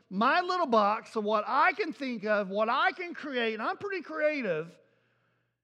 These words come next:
and it expands that to, okay, what can God think of? How can God be creative? And his ways are higher than my ways. So anytime something doesn't fit in my little box, I say, "Thank you, Jesus."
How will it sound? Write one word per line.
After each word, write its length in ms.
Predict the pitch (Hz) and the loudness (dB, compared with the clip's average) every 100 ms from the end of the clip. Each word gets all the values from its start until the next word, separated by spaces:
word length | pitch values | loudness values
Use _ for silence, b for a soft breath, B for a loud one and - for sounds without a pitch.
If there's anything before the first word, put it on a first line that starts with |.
| _ _ | _ _
and 100 | 233 | -4
it 220 | 320 320 | -2 -4
expands 560 | 254 - 330 359 381 311 | -8 -6 0 2 2 4
that 240 | 277 277 | 2 4
to, 80 | 277 | 4
okay, 200 | 302 294 | 4 6
what 320 | 254 269 320 339 | 4 4 2 0
can 200 | 285 220 | -2 0
God 680 | 247 294 330 330 254 196 | 2 4 6 6 4 0
think 300 | 226 202 156 | -2 -4 -4
of? 280 | 180 147 120 - b b | -6 -8 -10 -18 b b
How 240 | - 311 330 | -2 0 0
can 280 | 311 240 | -2 -2
God 520 | 185 247 311 349 339 262 | 2 4 6 6 4 2
be 140 | 262 | -2
creative? 680 | - 226 233 208 175 151 123 b b | -4 -2 0 0 -2 -8 -12 b b
And 160 | b 233 | b -2
his 300 | 277 370 302 | 0 0 0
ways 280 | 302 269 233 | 6 6 4
are 80 | 214 | -2
higher 340 | 233 233 220 | 0 2 0
than 80 | 220 | -2
my 260 | 285 349 320 | 0 0 2
ways. 260 | 254 220 | 2 0
So 100 | 254 | 0
anytime 540 | 254 359 349 339 311 - | 0 0 -4 -2 -2 -2
something 320 | 330 339 302 | -4 -2 4
doesn't 300 | 285 285 262 | 4 4 -6
fit 260 | - 311 | -8 -6
in 40 | 262 | -4
my 260 | 247 311 | -2 -2
little 220 | 330 311 254 | 0 0 2
box, 440 | 285 330 320 226 | 2 2 0 -2
I 120 | 285 | -2
say, 180 | 277 269 | -2 -4
"Thank 320 | 247 349 370 | -2 -4 -2
you, 100 | 370 | -6
Jesus." 1000 | 294 381 392 370 285 220 156 - - _ | -4 -2 -2 -2 -2 -4 -6 -20 -20 _